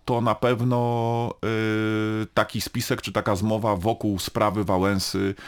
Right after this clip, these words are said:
istniała i, no, jestem teraz u państwa w, w Gdańsku w studio,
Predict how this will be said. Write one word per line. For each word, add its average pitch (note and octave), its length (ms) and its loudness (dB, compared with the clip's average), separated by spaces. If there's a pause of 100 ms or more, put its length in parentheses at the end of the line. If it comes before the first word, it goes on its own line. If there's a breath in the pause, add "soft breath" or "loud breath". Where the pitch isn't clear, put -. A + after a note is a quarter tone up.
(400 loud breath)
istniała G#2 720 4
i, G#2+ 560 0 (500)
no, A#2+ 320 0
jestem A#2+ 300 2
teraz A#2 240 0
u A#2+ 60 -4
państwa A#2+ 360 0
w, A2 220 -8
w G2+ 140 -4
Gdańsku A#2 460 2
w - 60 -6
studio, G2+ 580 4